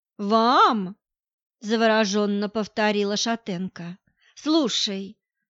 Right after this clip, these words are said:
а ведь в этом и правда что-то есть». «В этом есть все», безапелляционно завершила брюнетка.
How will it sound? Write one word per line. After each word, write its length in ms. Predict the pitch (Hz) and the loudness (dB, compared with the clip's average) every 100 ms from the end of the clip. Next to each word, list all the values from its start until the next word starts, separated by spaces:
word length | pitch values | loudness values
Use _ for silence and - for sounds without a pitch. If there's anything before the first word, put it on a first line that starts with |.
| _ _ | _ _
а 180 | - 262 | 2 4
ведь 280 | 233 220 220 | 4 0 0
в 60 | |
этом 340 | 233 240 220 220 | 0 2 0 0
и 20 | |
правда 460 | 214 226 349 220 | 0 2 2 0
что-то 340 | 214 - 226 262 | -4 -2 -2 0
есть». 720 | 269 247 202 196 - _ - _ _ _ _ _ _ _ _ _ - | -2 -2 -4 -6 -12 _ -20 _ _ _ _ _ _ _ _ _ -4
«В 100 | 254 | 2
этом 320 | 494 - 254 | 4 6 4
есть 380 | 247 277 - - | 4 2 -2 -8
все», 520 | - - 240 202 180 - _ _ _ _ _ _ _ | -14 0 2 2 0 -12 _ _ _ _ _ _ _
безапелляционно 1040 | 208 214 202 226 220 214 - 214 208 208 | -6 -4 -4 -4 -4 -4 -2 -2 0 -2
завершила 600 | 196 202 208 208 - 202 | -4 -4 -4 -4 -4 -4
брюнетка. 840 | 202 202 226 202 185 - - 185 | -4 -2 -2 -2 -4 -12 -14 -14